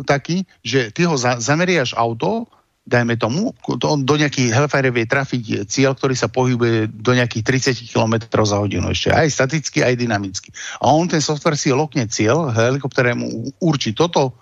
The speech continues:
lokni a leď. A on môže kľudne z helikoptérov zmeniť kurz a letieť si inde. Nemusí ho vôbec na-, na-, navázať. Takže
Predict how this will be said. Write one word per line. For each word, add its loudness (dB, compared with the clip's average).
lokni 0
a 2
leď. 0
A 2
on 2
môže -2
kľudne -2
z 2
helikoptérov 0
zmeniť 0
kurz 0
a 4
letieť 2
si -2
inde. 0
Nemusí 2
ho 2
vôbec 0
na-, 2
na-, 0
navázať. 0
Takže 0